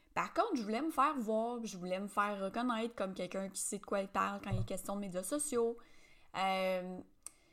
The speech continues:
puis ce que ça a fait, c'est que j'ai fini par créer le groupe Facebook qui s'appelait, euh, Gère ta visibilité web comme une pro. J'avais vraiment ciblé un aspect précis, donc je voulais aider les gens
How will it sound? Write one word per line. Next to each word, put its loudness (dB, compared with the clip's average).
puis -2
ce -2
que 2
ça 2
a 2
fait, -2
c'est -2
que -2
j'ai -2
fini -2
par -6
créer -2
le 0
groupe 0
Facebook -4
qui -8
s'appelait, -2
euh, -4
Gère -2
ta -4
visibilité -6
web -4
comme -4
une -6
pro. -4
J'avais 2
vraiment 2
ciblé 0
un 0
aspect -4
précis, -6
donc -4
je -8
voulais 2
aider 0
les -2
gens -4